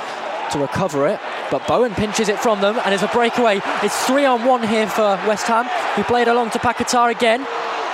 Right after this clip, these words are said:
but he can't quite recover the ball. Yes, he can, but Vlachodimos is able to smother that ball,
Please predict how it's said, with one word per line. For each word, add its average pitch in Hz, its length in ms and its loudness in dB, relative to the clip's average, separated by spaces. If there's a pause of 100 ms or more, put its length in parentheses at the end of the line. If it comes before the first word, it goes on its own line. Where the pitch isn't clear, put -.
but 135 120 -2
he 170 120 0
can't 160 300 -2
quite 185 260 0
recover 202 300 0
the 202 40 0
ball. 214 140 0
Yes, 233 160 0
he 220 80 -2
can, 185 320 -2
but 165 140 0
Vlachodimos 170 720 0
is 156 100 0
able 151 240 2
to 147 120 -4
smother 208 380 0
that 165 220 0
ball, 143 280 2